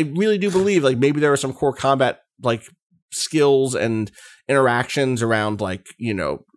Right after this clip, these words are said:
someone needs to tank this guy and drag them away so that you can get behind there and do some backstabs or whatever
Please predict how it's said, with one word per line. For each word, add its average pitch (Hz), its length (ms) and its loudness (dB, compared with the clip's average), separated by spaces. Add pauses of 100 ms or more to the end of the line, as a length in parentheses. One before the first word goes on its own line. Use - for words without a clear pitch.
(140)
someone 135 340 2
needs 127 220 -2
to 113 100 -6
tank 127 300 -6
this 127 160 -2
guy 123 260 0
and 113 140 -2
drag 117 320 -2
them 123 140 -2
away 120 300 0
so 117 120 -4
that 107 80 -6
you 107 80 -6
can 117 80 -8
get 113 240 -8
behind 117 320 -2
there 117 80 -2
and 113 80 -4
do 110 60 -8
some 110 180 -6
backstabs 117 680 -2
or 123 80 -2
whatever 110 420 -4